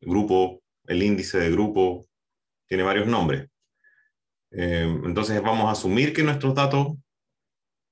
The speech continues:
vienen o, o se pueden agrupar de una cierta manera y que hay una variable que,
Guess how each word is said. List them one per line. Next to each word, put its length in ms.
vienen 640
o, 300
o 40
se 180
pueden 300
agrupar 440
de 40
una 140
cierta 300
manera 440
y 140
que 80
hay 100
una 140
variable 520
que, 380